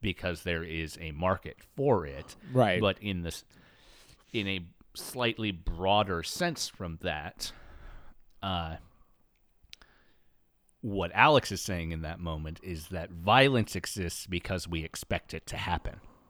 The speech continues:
Speaker 2: Right,
Speaker 1: Right.
Speaker 2: right, yeah.
Speaker 1: And he is dis-, <laughs> he is, at least part of him in that moment, uh, was disappointed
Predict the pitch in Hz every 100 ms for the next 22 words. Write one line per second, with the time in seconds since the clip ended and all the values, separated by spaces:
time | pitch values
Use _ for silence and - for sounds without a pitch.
0 | _ _ _ _ _ _ _ _ _ -
1 | 135 143 104 87 131 117 - _ 135 113
2 | 76 98 - 101 78 - 113 - 123 123
3 | - - 117 110 104 92 - 110 101 104
4 | - - - 139 120 101 - 80 76 95
5 | - _ - 104 95 82 90 92 127 101
6 | 73 - - - _ _ _ _ _ _
7 | _ _ _ _ - 98 85 78 78 -
8 | _ _ _ _ _ _ _ _ - 107
9 | 101 - 101 104 104 - - 139 131 -
10 | 76